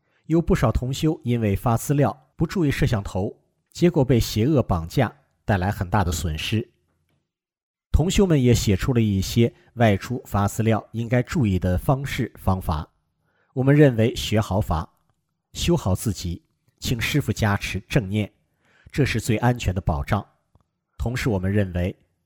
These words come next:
不再大面积的发放真相资料，发的数量可以少一些，但是在质量上要做得精致一些、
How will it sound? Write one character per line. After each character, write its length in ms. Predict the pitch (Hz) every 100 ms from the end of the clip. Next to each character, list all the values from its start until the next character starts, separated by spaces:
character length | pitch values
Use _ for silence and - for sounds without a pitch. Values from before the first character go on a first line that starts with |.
| _
不 120 | 123
再 180 | 143 127
大 160 | 139 113
面 180 | 104
积 200 | 95 -
的 120 | 95 -
发 180 | - 104
放 180 | 101 90
真 200 | 113 113
相 200 | 107 87
资 160 | -
料， 240 | 104 95 - _ _ _ _ _
发 160 | - 180
的 80 | 180
数 220 | - 151
量 160 | 113
可 140 | 95 104
以 80 | 104
少 280 | - 82
一 60 | 73
些， 320 | - 113 117 _ _ _ -
但 180 | 120 113
是 120 | 113
在 160 | 110
质 200 | 104 -
量 180 | 139 98
上 260 | 95 101 98
要 160 | - 110
做 240 | - 117
得 160 | 92 90
精 240 | - 139
致 160 | 139 104
一 100 | 85
些、 300 | 78 104 107